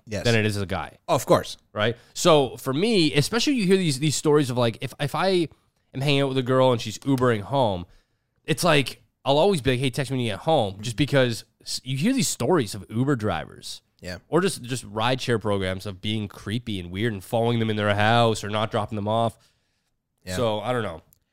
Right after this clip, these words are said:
Speaker 1: I, th-, I think also for girls, like, you know, as a guy or as another girl, uh, to just kind of, like, open up the, even the avenue of, like, not only, like, text me when you get home, but, like, feel free to call me on your way home.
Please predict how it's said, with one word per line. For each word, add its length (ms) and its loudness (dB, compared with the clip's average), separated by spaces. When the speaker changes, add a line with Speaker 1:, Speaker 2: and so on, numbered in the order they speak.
Speaker 1:
I, 80 -2
th-, 100 0
I 60 0
think 160 2
also 220 4
for 160 2
girls, 420 6
like, 220 0
you 100 -8
know, 140 -8
as 160 -2
a 60 2
guy 520 8
or 120 4
as 140 2
another 260 4
girl, 420 4
uh, 400 2
to 160 -2
just 200 0
kind 140 2
of, 160 0
like, 220 0
open 260 2
up 100 2
the, 100 -2
even 220 0
the 160 -2
avenue 440 2
of, 160 -4
like, 360 -2
not 200 2
only, 340 4
like, 180 0
text 240 2
me 60 0
when 100 0
you 120 0
get 120 0
home, 220 -2
but, 60 2
like, 120 -2
feel 240 4
free 220 2
to 80 -6
call 240 2
me 340 0
on 180 0
your 140 -2
way 140 -6
home. 360 -16